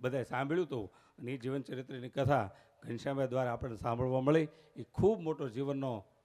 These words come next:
લાહવો છે. અને મેં કીધું ને, મજા આપણે અહીં ગુજરાતમાં છે,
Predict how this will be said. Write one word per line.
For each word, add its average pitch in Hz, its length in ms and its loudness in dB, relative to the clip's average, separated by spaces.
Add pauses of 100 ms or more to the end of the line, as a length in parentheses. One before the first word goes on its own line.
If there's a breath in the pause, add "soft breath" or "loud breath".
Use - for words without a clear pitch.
(120)
લાહવો 135 400 6
છે. 151 400 -2 (100)
અને 123 200 -10
મેં 131 160 -8
કીધું 160 260 -4
ને, 160 80 -2
મજા 139 300 0
આપણે 143 260 0
અહીં 135 120 -2
ગુજરાતમાં 127 580 -2
છે, 107 320 -4